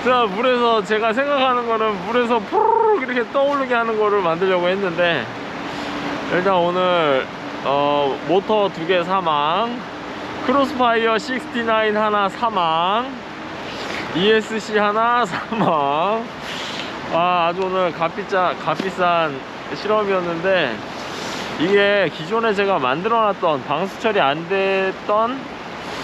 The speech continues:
기체를 이렇게 하다 보니까, 뭐, 급하게 막 이제 방수액 바르고 막 이렇게 처리를 하다 보니까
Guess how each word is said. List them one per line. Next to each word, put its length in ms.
기체를 720
이렇게 220
하다 280
보니까, 560
뭐, 160
급하게 520
막 160
이제 280
방수액 520
바르고 420
막 160
이렇게 320
처리를 340
하다 140
보니까 600